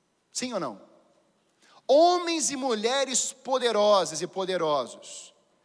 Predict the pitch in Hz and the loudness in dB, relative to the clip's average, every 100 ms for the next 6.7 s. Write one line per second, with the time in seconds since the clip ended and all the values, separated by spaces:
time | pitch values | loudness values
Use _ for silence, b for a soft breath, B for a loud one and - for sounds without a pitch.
0 | b b b - 247 302 311 285 277 262 | b b b -4 4 4 6 2 -2 -6
1 | - 302 311 294 - 277 269 277 277 220 | -4 -2 0 -2 -2 -2 -2 -4 -6 -6
2 | 247 233 202 190 208 196 - 269 240 233 | -4 -2 -2 0 0 0 0 0 -2 -2
3 | 214 196 180 151 156 151 135 120 - _ | -2 -2 -4 -4 -6 -6 -10 -12 -18 _
4 | _ _ _ _ _ _ _ _ _ - | _ _ _ _ _ _ _ _ _ -12
5 | 165 185 - 190 175 185 190 196 185 196 | -8 -6 -6 -8 -6 -6 -6 -10 -8 -8
6 | 185 180 185 226 196 170 165 | -6 -6 -6 -8 -8 -10 -12